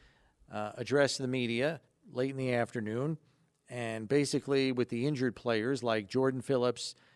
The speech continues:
David Quessenberry, Dion Dawkins, essentially said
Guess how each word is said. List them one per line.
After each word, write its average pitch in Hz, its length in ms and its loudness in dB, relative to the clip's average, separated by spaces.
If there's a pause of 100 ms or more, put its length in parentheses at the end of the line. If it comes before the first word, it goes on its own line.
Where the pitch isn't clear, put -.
(160)
David 131 340 4
Quessenberry, 120 960 2
Dion 127 400 4
Dawkins, 117 640 6 (360)
essentially 156 580 6
said 127 580 6